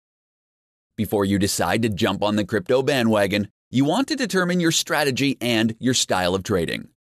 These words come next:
Cryptocurrencies are great short-term and long-term investments. Those traders who focus on short-term investment are day traders and tend to stay in a position for a maximum number of hours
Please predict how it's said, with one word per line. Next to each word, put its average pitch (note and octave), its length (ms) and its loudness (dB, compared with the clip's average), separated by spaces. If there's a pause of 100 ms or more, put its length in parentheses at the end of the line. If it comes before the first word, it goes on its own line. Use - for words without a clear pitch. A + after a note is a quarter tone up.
(220)
Cryptocurrencies A#2+ 840 0
are C#3+ 120 0
great B2 320 0
short-term C#3 580 0
and B2+ 400 0
long-term C#3+ 460 0
investments. C3 640 -4 (380)
Those F#3 380 0
traders G3 460 2
who D3+ 100 2
focus D#3+ 400 0
on A2+ 160 2
short-term D3 560 0
investment F2 640 -2
are A#3 120 0
day B3+ 220 -2
traders F#2 540 -2 (180)
and B2 140 0
tend D#3+ 160 2
to D#3+ 60 2
stay E3+ 280 0
in F3+ 80 2
a F#3 80 0
position D3 540 0
for D3+ 180 0
a C#3+ 60 0
maximum D#3 600 0
number G2+ 280 2
of A2 100 0
hours C#3 520 -2